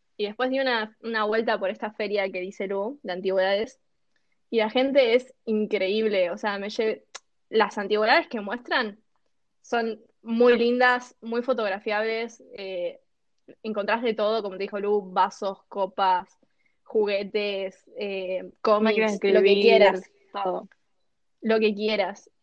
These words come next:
Speaker 1: Pero fui con una amiga que tenía la cámara de fotos y entonces por ahí le pedía permiso a las personas que estaban en los stands para sacarle fotos a las cosas, obvio,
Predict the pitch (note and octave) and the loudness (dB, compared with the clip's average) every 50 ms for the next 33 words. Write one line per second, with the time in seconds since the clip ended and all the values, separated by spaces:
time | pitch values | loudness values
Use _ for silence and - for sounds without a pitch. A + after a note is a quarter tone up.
0 | _ - C#4 C#4 C4+ C4 B3+ B3+ B3+ A#3+ - - B3 - C4 B3 B3 B3 B3 A#3+ | _ 4 6 6 6 6 4 0 -4 -8 -14 -20 -10 -6 -4 -4 -2 -2 -2 -2
1 | A#3 A#3+ B3+ B3+ B3 A#3 A#3 A3 G3 F#3 F#3 G3 F#3+ G#3 G#3+ G#3+ G#3 G3+ G#3 G#3 | -2 0 0 0 0 0 0 -2 -4 -6 -6 -6 -8 -8 -8 -6 -6 -4 -4 -4
2 | G#3 A3 G#3+ G#3 G3+ G#3 G#3 _ A#3+ A#3 A3 A#3 A#3+ B3+ C4 - - - G#3+ G3+ | -4 -6 -6 -6 -8 -8 -8 _ -6 -6 -4 -4 -4 -4 -6 -8 -12 -16 -14 -10
3 | G3 F#3+ F#3+ F#3+ G3 G#3 G#3+ A#3 A3 G#3+ - - G#3 G3 G3+ A3 A#3+ A#3 A3 G#3 | -10 -10 -8 -8 -8 -8 -8 -8 -10 -10 -6 -4 -2 0 2 4 2 2 2 2
4 | G3+ G3+ G#3 G#3 G3+ G3 G3+ G3+ G3+ G3 - - G#3+ G3+ F#3+ E3+ F3+ F3+ F#3 - | 0 0 0 0 -2 -4 -6 -8 -10 -10 -6 -4 -2 0 0 0 -2 -2 -6 -8
5 | _ F#3+ F#3 - G3+ G3 G3 G3 G3 - F#3+ G3 G3 G3 F#3+ F#3+ F#3 G3+ G3+ - | _ -12 -12 -12 -14 -18 -18 -18 -10 -6 -6 -6 -6 -8 -10 -12 -12 -12 -4 0
6 | - G#3+ G#3 G#3+ B3 - - _ _ _ - G3+ F#3 F3 - F3 F3+ F3+ G3+ G#3+ | 2 2 2 2 -2 -8 -14 _ _ _ -2 -2 0 0 0 0 0 0 0 0
7 | - - G3 F#3+ F#3+ G3 G3+ - - F#3 F3 E3 - _ G#3 G#3+ G#3 G3+ F3+ F3+ | 0 -2 -2 0 -2 -4 -4 -6 -8 -8 -8 -8 -6 _ 0 0 0 0 -4 -12
8 | - - - G3 G3 G#3 F#3+ G3 G3+ D4+ | -12 -10 -8 -8 -6 -4 -4 -4 -4 -6